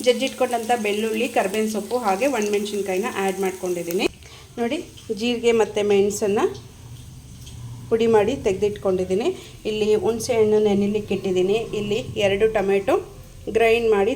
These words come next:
ತೆಗೆದಿಟ್ಕೊಂಡಿದ್ದೀನಿ. ಸ್ವಲ್ಪ ಬೆಲ್ಲ ಬೇಕಾಗತ್ತೆ, ರುಚಿಗೆ ತಕ್ಕಷ್ಟು ಉಪ್ಪು ಬೇಕಾಗತ್ತೆ. ಇವಾಗ ನಾನು ಈ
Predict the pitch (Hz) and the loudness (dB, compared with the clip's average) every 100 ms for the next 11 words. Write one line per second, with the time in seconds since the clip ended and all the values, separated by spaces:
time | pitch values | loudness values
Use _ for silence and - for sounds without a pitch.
0 | - 180 208 208 - 190 185 180 226 415 | 0 0 -2 -4 -2 -2 0 0 2 2
1 | - - - - - - - - 269 190 | 0 -14 -20 -20 -20 -20 -6 0 2 2
2 | 208 214 214 208 196 190 175 254 370 247 | 2 2 2 0 0 -4 -2 0 0 -2
3 | - 208 - - 175 - - 208 - 196 | -4 -6 -6 -8 -6 -4 -4 -6 -8 -8
4 | 185 175 185 185 - 381 - - - - | -8 -6 -6 -4 0 -2 -2 -14 -16 -2
5 | 226 190 214 190 175 415 - - - - | 2 4 4 4 2 2 -2 -12 -18 -18
6 | - 226 | -8 -2